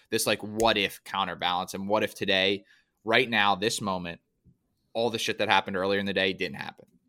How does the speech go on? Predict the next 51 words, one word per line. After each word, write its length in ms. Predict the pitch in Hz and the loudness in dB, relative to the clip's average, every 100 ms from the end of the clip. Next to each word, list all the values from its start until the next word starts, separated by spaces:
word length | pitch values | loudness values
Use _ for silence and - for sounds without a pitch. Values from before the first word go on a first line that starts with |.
| - | -8
Ha-, 140 | 107 110 | -6 2
that's 240 | 113 120 | 4 6
helped 220 | 139 131 113 | 4 2 0
me 140 | 117 | -4
feel 180 | 104 101 | -2 -2
a 20 | 98 | 0
little 120 | 101 | -2
bit 80 | 98 | -2
lighter 340 | 87 92 95 | -2 -2 -2
in 80 | 95 | -2
certain 420 | 92 90 85 87 85 | -4 -4 -4 -10 -10
really 260 | 95 92 90 | -6 -4 -4
chaotic 560 | - 90 85 82 - | 0 2 2 0 -4
or, 240 | 87 85 82 | -6 -6 -8
or, 380 | 78 80 73 69 | -8 -6 -6 -8
or 180 | - 90 | -8 -8
stressful 420 | - 90 87 - 85 | -6 -4 -4 -6 -10
situations. 560 | 82 82 73 - 87 | -10 -8 -8 -10 -6
So 60 | 98 | -2
that's 180 | 98 - | -2 -2
one 220 | 101 101 | -4 -2
thing 160 | 110 107 | -2 0
I 80 | 107 | -2
would 120 | 107 | -2
say. 340 | 123 117 123 - - - _ - | 0 0 0 -8 -20 -20 _ 0
The 60 | 107 | 2
other 160 | 110 | 2
thing 220 | 107 113 104 | 0 -2 0
I 120 | 101 | 0
always, 580 | 98 101 98 95 - - 98 | 0 0 -2 -4 -8 -2 2
um, 360 | 92 90 90 - | 4 4 2 -4
think 140 | 95 | -4
about 200 | 95 87 | 0 -2
in 60 | 90 | -2
the 60 | |
mornings 640 | 90 90 90 98 110 - - _ _ _ _ - - _ _ - | -8 -8 -6 -8 -10 -12 -16 _ _ _ _ -20 -20 _ _ -6
a-, 40 | |
and 320 | 92 95 95 | -4 -4 -2
when 100 | 98 | 0
I 60 | 92 | 0
meditate, 500 | 90 90 90 90 82 | 0 -2 -2 -4 -4
it's 140 | 85 | -6
more 220 | 92 87 87 | -6 -6 -8
th-, 120 | 85 76 78 92 80 | -10 -14 -14 -16 -16
this 400 | 90 95 87 - | -8 -6 -4 -4
thought 300 | 82 80 - | -4 -4 -8
than 120 | 85 | -10
when 120 | 85 | -8
I 100 | 80 | -8
journal. 500 | 80 104 92 78 92 _ _ _ _ - | -2 -2 -2 -6 -14 _ _ _ _ 4
But 260 | 120 104 | 6 6